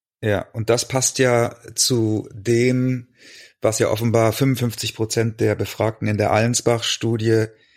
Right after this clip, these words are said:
empfinden. Und das ist dann wahrscheinlich auch die Motivation, sich nicht mehr frei und, sagen wir mal, ohne Schere im Kopf oder ohne Filter zu äußern. Und wir wollen jetzt mal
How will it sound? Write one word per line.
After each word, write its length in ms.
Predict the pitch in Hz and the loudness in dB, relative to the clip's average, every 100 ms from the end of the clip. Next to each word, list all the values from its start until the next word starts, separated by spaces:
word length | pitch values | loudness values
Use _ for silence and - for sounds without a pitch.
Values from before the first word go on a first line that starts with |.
| _ _ | _ _
empfinden. 840 | 110 104 95 - 123 135 135 143 - | -2 -2 -2 0 0 0 0 0 -2
Und 520 | 113 101 - - - | -4 -4 -8 -8 -4
das 240 | 107 - | -2 -2
ist 240 | - - 117 | -4 0 0
dann 120 | 110 | 2
wahrscheinlich 420 | 107 110 107 104 | 2 0 0 -2
auch 100 | 101 | -4
die 160 | 107 107 | -4 -2
Motivation, 720 | 107 110 104 104 - 113 113 | -2 0 0 0 2 2 2
sich 180 | 107 120 | -2 -4
nicht 160 | 123 | -4
mehr 120 | 120 107 | -4 -2
frei 480 | - 113 113 107 _ _ - - - _ | 2 2 2 0 _ _ -20 -20 -20 _
und, 360 | - 113 110 110 | -4 -2 0 0
sagen 340 | - - 107 | -2 0 0
wir 80 | 110 | 0
mal, 180 | 107 104 | 0 0
ohne 280 | 117 123 113 | 2 2 2
Schere 300 | - 120 113 | 2 2 2
im 120 | 110 | 0
Kopf 300 | - 113 - | -2 -4 -2
oder 180 | 110 101 | 0 0
ohne 180 | 117 107 | 0 0
Filter 360 | 131 143 - | 0 -2 -4
zu 180 | - - | -6 -6
äußern. 460 | 82 - - 95 - - - - - - _ | -6 -6 -6 -8 -12 -20 -20 -20 -20 -20 _
Und 480 | 110 110 107 107 - _ _ _ | -2 0 0 -4 -12 _ _ _
wir 220 | 120 123 117 | -2 0 2
wollen 180 | 123 | 2
jetzt 260 | 123 - - | 2 0 0
mal 540 | 117 113 113 113 - | 0 2 2 0 -4